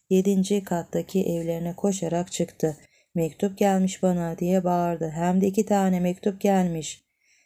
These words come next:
Deliler gibi seviniyor, coşuyordu. Zarfların üstüne yeniden baktı. "Hem de Sivas'tan," dedi. "Diğeri de İskenderun'dan." "Daha da gelir belki," dedi annesi. "Elbette gelecek," dedi. "Her gün gelecek."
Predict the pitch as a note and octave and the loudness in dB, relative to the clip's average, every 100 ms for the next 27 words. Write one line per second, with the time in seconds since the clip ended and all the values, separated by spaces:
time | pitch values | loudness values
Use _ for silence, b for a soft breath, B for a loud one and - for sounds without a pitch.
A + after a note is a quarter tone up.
0 | _ G3 G#3 G#3+ A3+ G3+ F#3 F#3+ F3+ E3+ | _ 4 6 6 4 2 0 -2 -2 -2
1 | E3 F3+ A3 G3 F#3+ - F#3 E3 D#3+ D3 | -2 0 0 0 -2 -2 -2 -2 -6 -8
2 | _ _ - F3 E3+ E3 F#3 F#3 F3+ - | _ _ -4 0 0 0 0 2 -2 -6
3 | - F#3 F#3+ F3+ E3 E3+ F3+ E3 D#3 - | -4 0 2 2 0 -2 0 -2 -6 -6
4 | - D#3 - - _ _ _ _ _ _ | -8 -8 -10 -18 _ _ _ _ _ _
5 | _ _ _ _ _ _ _ _ _ _ | _ _ _ _ _ _ _ _ _ _
6 | _ _ G#3+ B3 C4 C4+ B3 A#3 A3 F#3+ | _ _ 4 4 6 4 4 4 4 2
7 | F#3 F3+ E3+ E3+ E3+ E3 D#3+ G3 G3+ G#3 | 2 0 0 -2 -2 -2 0 2 4 4
8 | A3+ B3+ - - F#3+ G3 F#3 F3+ D#3+ D#3 | 2 0 0 0 2 2 2 -2 -4 -6
9 | D3+ - _ _ _ E3+ E3 F#3 G#3 F#3+ | -6 -12 _ _ _ -2 0 2 2 2
10 | G3+ G#3 G3+ F#3+ F3 - F#3+ F#3+ - - | 2 0 0 0 -2 -2 -2 -2 -6 -8
11 | D#3+ E3+ E3 E3 D#3 - F3+ G3 A3+ A3+ | -4 -2 -2 -6 -8 -2 0 2 2 0
12 | F#3+ F#3 - E3 - E3 D3+ D3+ F#3+ G3 | 2 0 0 -6 -4 -6 -4 -4 0 2
13 | A3 A3+ F#3+ E3+ D#3 D#3+ D3+ - | 2 0 0 -2 -4 -6 -6 -10